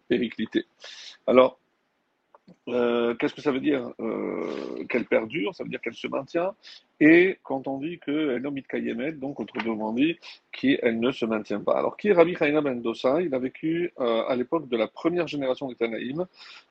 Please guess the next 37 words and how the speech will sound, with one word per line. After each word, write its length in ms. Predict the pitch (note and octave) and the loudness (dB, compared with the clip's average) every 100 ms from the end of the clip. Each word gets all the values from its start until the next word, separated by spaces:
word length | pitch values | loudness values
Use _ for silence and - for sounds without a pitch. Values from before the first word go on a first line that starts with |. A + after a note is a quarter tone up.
| - | -4
Donc, 340 | A2+ C3+ C3+ | 2 2 4
nous 200 | C3 B2 | 0 2
sommes, 400 | - D#3 F3 F3+ - | 4 4 4 0 2
euh, 260 | B2 A2+ | 2 2
essentiellement 600 | A2+ C3 B2 C3+ C#3+ D#3+ | 2 0 0 0 0 -2
avant 300 | - B2 B2 | 0 0 2
la 100 | D3 | 0
destruction 560 | A2+ A#2 A2+ - D3 D#3 | -2 -4 -8 -4 -2 -2
du 420 | C#3 A2 C3+ D3 | -2 2 4 2
second 360 | - C3+ A2+ A#2+ | 0 -2 0 -2
temple. 340 | A#2+ G#2 - - - - - - | -4 -6 -8 -12 -14 -18 -18 -2
Le 120 | A2+ | 2
Midrash, 600 | B2+ C3+ C#3+ F3 F#3+ - _ | 4 6 8 8 6 -4 _
<clears throat> 40 | - | -2
dans 420 | D3+ D3 B2 A#2+ | 2 2 4 2
Kohelet 360 | A#2+ C3+ D3+ B2+ | 2 4 2 0
Rabbah, 400 | A#2 A2+ A#2+ D3+ | 0 0 2 2
rapporte 400 | C#3 D#3+ D#3 B2+ | 2 0 -4 -4
d'ailleurs 300 | B2 C#3+ E3 | -2 0 -2
à 40 | |
cet 200 | C#3 B2 | -4 -4
égard 340 | A#2 A#2 D#3 E3+ - - _ | -2 -2 -2 -6 -16 -20 _
qu'il 180 | C3 C3 | 0 0
a 100 | D3 | 2
assisté 580 | F3+ - E3 - F3 F#3 | -2 -4 -12 0 0 2
au 120 | F3+ | 0
départ 600 | C3+ C3+ D3+ D#3 D#3 D#3 - | -2 0 2 2 0 -4 -8
des 400 | G#2 A#2 A2+ A2 | -2 0 0 0
habitants 300 | A2+ A2+ D#3+ | -2 -4 -4
de 100 | C3+ | -4
son 160 | C3 | -6
village, 440 | A2+ G#2+ G#2 C#3 C3+ - _ _ _ - | -6 -4 -2 -4 -6 -12 _ _ _ -6
qui 340 | C#3 D#3+ E3 C#3 | -2 2 4 2
se 100 | A#2 | 0
trouvaient 420 | - C3 C#3 C#3+ | -4 -4 -2 -2
en 280 | A2+ G2 G2 | -2 -6 -8
Galilée, 560 | G#2 A2+ C3 D#3 F3+ | -6 -2 4 4 4